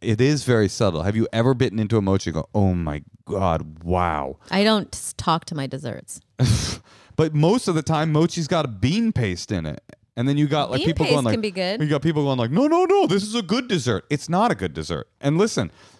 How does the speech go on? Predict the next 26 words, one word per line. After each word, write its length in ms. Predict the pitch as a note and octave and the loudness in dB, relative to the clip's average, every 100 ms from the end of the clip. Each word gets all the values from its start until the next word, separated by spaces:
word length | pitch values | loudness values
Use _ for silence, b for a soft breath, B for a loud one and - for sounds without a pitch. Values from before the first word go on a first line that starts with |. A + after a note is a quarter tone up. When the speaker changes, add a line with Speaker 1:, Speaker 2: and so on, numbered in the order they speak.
| B | B
Speaker 1:
uh, 120 | D3 | -6
th-, 200 | D3+ C3+ B2+ D3+ | -4 -10 -6 0
Asian 320 | F#3 A3 A#3 | 2 2 0
food 220 | - F#3 | 2 2
is 100 | C#3+ | 2
superior 840 | - - A#2 - F3 A#3+ A3 F2+ C#2+ | -2 -4 -6 -2 2 2 2 0 -4
to 140 | - | -4
European 520 | A2+ A2 G2+ - G2 | 0 0 -2 -2 -4
food 340 | F2+ G#2 F#2+ - | -2 -2 -2 -2
in, 220 | A#2 G2+ - | -4 -4 -4
in, 160 | A2+ - | -6 -4
in 360 | G#2+ G2 G2+ - | -4 -4 -6 -6
most 440 | G2 B2 D3 - | 0 0 0 -4
rega-, 240 | G2+ F#2+ G#2+ | -8 -6 -4
in 180 | A2+ A#2+ | -2 2
Speaker 2:
I 60 | F#3+ | 2
Speaker 1:
most 60 | F3 | 0
Speaker 2:
agree. 140 | A2 | -2
Speaker 1:
regards. 440 | C3 C#3+ D2+ - - B B - | 0 2 0 -6 -20 B B -4
But 160 | B2 | 0
dessert, 560 | B2 G#2+ D3 A3 - - | 0 2 4 4 0 -4
get 160 | C#3 | -8
the 60 | - | -4
fuck 240 | - G#2+ | -4 -2
outta 200 | F#2 D#2 D2 | -2 -2 -6
here. 160 | D#2 | -12